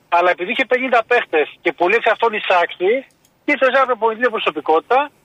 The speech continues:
να διαχειριστεί τα αποδυτήρια, να πάρει δύσκολες αποφάσεις, ποιος θα παίξει, ποιος δεν θα παίξει, να μπορέσει να επιβληθεί σε παίχτες όπως ο Μαρτσέλο, να του πει "δεν κάνεις", γιατί μόνο ένας Μίτσελ θα μπορούσε να πει με άνεση στο Μαρτσέλο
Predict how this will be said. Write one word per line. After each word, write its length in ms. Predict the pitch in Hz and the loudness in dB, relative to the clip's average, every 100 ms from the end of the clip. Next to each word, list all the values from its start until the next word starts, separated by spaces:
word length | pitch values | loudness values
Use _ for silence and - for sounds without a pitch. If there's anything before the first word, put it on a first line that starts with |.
| _ _ | _ _
να 120 | - 214 | -2 -2
διαχειριστεί 460 | 208 214 214 202 | 0 0 0 0
τα 100 | 233 | 0
αποδυτήρια, 580 | 226 190 143 - 156 220 247 | -2 -2 -6 -4 0 2 2
να 80 | 226 | 0
πάρει 260 | - 247 208 | 0 0 0
δύσκολες 400 | 208 262 254 214 | -2 -2 -2 -2
αποφάσεις, 640 | 196 185 202 196 - 151 | -2 -2 0 0 0 -10
ποιος 160 | - 208 | -4 0
θα 140 | 190 | 0
παίξει, 180 | 170 190 | -2 -4
ποιος 120 | 170 175 | -4 0
δεν 100 | 160 | 0
θα 80 | |
παίξει, 440 | 156 143 - 220 240 _ _ _ _ _ | 0 -4 0 -2 -2 _ _ _ _ _
να 240 | 180 180 | 0 0
μπορέσει 320 | 156 175 240 240 | 2 2 2 2
να 80 | |
επιβληθεί 460 | 269 254 226 240 240 | 0 -2 -2 -2 -2
σε 120 | 220 - | -4 -2
παίχτες 240 | 226 202 214 | -4 -2 -4
όπως 140 | 196 | -2
ο 60 | 208 | 0
Μαρτσέλο, 460 | 208 190 - 180 180 | 0 0 0 0 2
να 80 | |
του 100 | 175 | 0
πει 100 | 165 | -2
"δεν 140 | 185 165 | -2 0
κάνεις", 400 | 175 165 165 196 - _ _ _ _ _ - | 2 0 -2 -10 -12 _ _ _ _ _ -8
γιατί 160 | - | -2
μόνο 160 | 185 233 | 0 2
ένας 180 | 214 175 196 | 2 0 -2
Μίτσελ 240 | 208 190 170 | -2 0 -2
θα 40 | |
μπορούσε 220 | 160 170 175 | 0 0 0
να 80 | |
πει 160 | 160 175 156 - _ - _ | 0 0 -2 -6 _ -20 _
με 120 | 165 185 190 | 0 2 2
άνεση 200 | 180 - | 0 -4
στο 100 | - | -2
Μαρτσέλο 460 | 170 165 180 170 160 | -2 -2 0 2 0